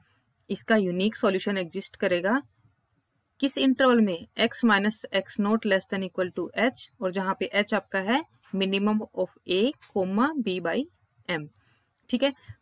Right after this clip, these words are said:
तो अब इससे related questions आपके जो पूछे जाते हैं, वो कुछ इस type के होते हैं कि कई बार आपसे, अ, interval पूछ देता है कि जहाँ पे सोल्यू-, unique solution exist करेगा, वो आपका interval क्या है। ये आपका जून पन्द्रह में पूछा हुआ है और I think सोलह में भी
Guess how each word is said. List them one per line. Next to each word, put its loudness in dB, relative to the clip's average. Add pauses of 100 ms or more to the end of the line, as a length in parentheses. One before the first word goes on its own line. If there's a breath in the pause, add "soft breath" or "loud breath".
तो -10 (140)
अब 8
इससे 0
related 0
questions 0
आपके 2
जो 2
पूछे -2
जाते 2
हैं, 4
वो 0
कुछ -4
इस -2
type 2
के -2
होते -4
हैं -6
कि -6 (1000)
कई 6
बार 4
आपसे, 2 (600)
अ, 2
interval 4
पूछ -6
देता -6
है -8 (220)
कि -6
जहाँ -4
पे -4
सोल्यू-, -4
unique 0
solution 0
exist -2
करेगा, 0
वो -2
आपका -2
interval -4
क्या -2
है। -6
ये -4
आपका 0
जून -2
पन्द्रह -2
में -2
पूछा -4
हुआ 0
है -2
और -2
I -6
think -8
सोलह -2
में -4
भी -8